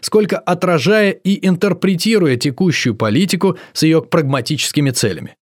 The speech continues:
Важнейшим таким обстоятельством в новейшей истории стала, конечно, Вторая мировая война. В отличие от разрушенной и натерпевшейся Европы, Америка, хотя и понесла значительные человеческие потери,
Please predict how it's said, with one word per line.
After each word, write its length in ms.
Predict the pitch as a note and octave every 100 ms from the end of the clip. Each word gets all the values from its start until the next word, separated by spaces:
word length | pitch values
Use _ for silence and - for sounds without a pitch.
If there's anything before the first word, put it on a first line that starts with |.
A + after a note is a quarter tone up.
| _ _ _ _ _ -
Важнейшим 540 | A2 D3+ C#4 A3 G#3+
таким 360 | F3+ E3 A3 G3+
обстоятельством 1000 | D3+ - - B2+ A3+ A3 B2 - G#2 F2 - -
в 100 | B2
новейшей 480 | D3 D3+ A#2+ - A#2
истории 380 | - A#3 A3+ F#3+
стала, 380 | - A#3 G#3+
конечно, 440 | F3+ D#3+ F#3 E3 E3+
Вторая 400 | - C3+ C3 D#3
мировая 400 | C#3 A#2+ A2+ A#2
война. 360 | A2+ G#2 D#2+ - _ _ _ -
В 80 | -
отличие 400 | G2+ F#3+ G#3 F3+
от 140 | E3+ D3+
разрушенной 640 | D3+ C3 E3+ - C3 A#2+
и 40 |
натерпевшейся 880 | B2+ C#3 D3+ B2+ E3+ C#3+ - A#2 -
Европы, 540 | A2 G2 D#3+ F3+ - - - _ _
Америка, 600 | - E3 C4+ F3+ D#3 A#2+
хотя 260 | G3+ F#3+ G#3+
и 60 |
понесла 560 | F#3 F#3+ F#3 E3+ B3 F3
значительные 580 | C3 B2+ F#3 C#3 B2 A#2
человеческие 600 | - D3+ A#2+ - - A2
потери, 480 | C#3+ C3+ A#3+ G2+